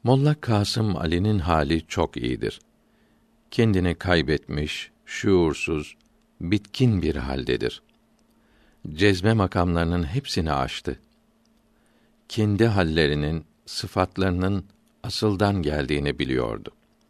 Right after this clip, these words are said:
Şimdi o sıfatları kendinden uzak görüyor. Kendini bomboş buluyor.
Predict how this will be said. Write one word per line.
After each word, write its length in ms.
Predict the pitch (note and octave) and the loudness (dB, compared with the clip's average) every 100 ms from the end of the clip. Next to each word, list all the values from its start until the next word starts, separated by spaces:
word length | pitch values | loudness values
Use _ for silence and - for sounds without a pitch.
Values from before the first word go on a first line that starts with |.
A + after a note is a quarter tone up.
| _ _ _ _ _ _ | _ _ _ _ _ _
Şimdi 540 | - - B2+ A#2 A2+ - _ _ _ _ - | -6 0 2 4 4 2 _ _ _ _ -4
o 60 | B2+ | -4
sıfatları 640 | - F#2+ F2 - F2 G2 | -2 0 -2 -2 -2 -2
kendinden 640 | - G2+ F#2 F2 E2+ E2+ D#2+ | 0 0 2 0 0 0 -2
uzak 420 | C#2+ C#2+ D2 - | -2 -2 -4 -4
görüyor. 460 | B1 B1 A#1 A1 _ _ _ _ _ _ _ _ _ _ | -2 -2 -2 -6 _ _ _ _ _ _ _ _ _ _
Kendini 540 | - A2+ G2 F#2+ F2 | 0 0 2 2 2
bomboş 500 | E2+ F2 C2+ C2+ - - | 0 -2 -2 -4 -4 -8
buluyor. 440 | B1+ B1 A1+ | -4 -4 -4